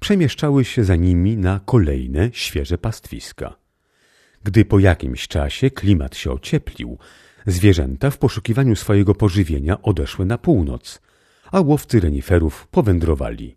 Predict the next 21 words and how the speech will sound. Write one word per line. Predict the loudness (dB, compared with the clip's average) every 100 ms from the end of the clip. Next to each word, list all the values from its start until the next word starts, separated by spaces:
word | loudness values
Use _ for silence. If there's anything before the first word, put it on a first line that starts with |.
| _
za | -2 0
nimi. | 0 -6 -12 -14 -16 _ _ _ _ _ _ _ _ _ _ _ -2
Na | 0 0 -4
ich | -4 -4 0
miejsce | 0 0 -6 -4
natomiast | -4 -2 -2 -2 -4 -14
przyszły | -8 -8 -4 -4 -4
plemiona | -2 0 0 0
bardziej | 0 -2 0 2
osiadłe. | 2 0 -8 -8 -12 -20 _ _ _ _ _ _ _ -6
Wraz | 2 2 2
z | -4 -4
nimi | -6 -6 -2 -2 -4 -18 2
pojawiło | 4 6 4 2 0
się | -2
pierwsze | 2 4 4 0 -6 -8 -4
prymitywne | 2 4 4 2 2 -2
rolnictwo | -2 0 -2 -4 -16 -4 -4 -2
oraz | -6 -2 -2 -2
hodowla | 0 0 0 -2 -2
zwierząt. | -4 -6 -10 -10 -14 -16 -20 _